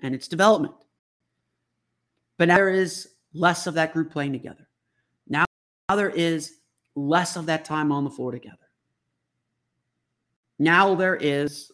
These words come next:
less of that experience. Not only less of that experience, but now guys are gonna have to play roles that they may not be meant for with this team. Franz Wagner is gonna have to play point guard.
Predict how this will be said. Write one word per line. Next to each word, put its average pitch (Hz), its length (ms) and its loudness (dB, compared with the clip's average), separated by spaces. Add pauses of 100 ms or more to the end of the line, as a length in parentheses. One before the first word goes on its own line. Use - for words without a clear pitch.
less - 640 -6 (920)
of 131 460 -4 (160)
that 139 160 0
experience. - 920 -8 (580)
Not 208 160 2
only 285 140 4
less 220 200 0
of 180 60 -16
that 175 140 0
experience, 156 480 -6
but 147 120 -10
now 226 220 2
guys 180 440 2
are 165 40 -8
gonna 151 140 -6
have 147 120 -10
to - 60 -20
play 151 200 -6
roles 135 600 -10 (720)
that - 380 0 (180)
they 190 200 0
may 208 160 2
not 185 220 2
be 180 140 -4
meant 156 220 -2
for 143 200 -14 (180)
with 123 160 -10
this - 200 -18
team. - 180 -20 (1700)
Franz 196 280 4
Wagner 196 480 6 (1000)
is 135 100 -12
gonna 190 220 0
have 190 180 -2
to 175 60 -16
play 185 120 -4
point 165 280 -4
guard. - 240 -18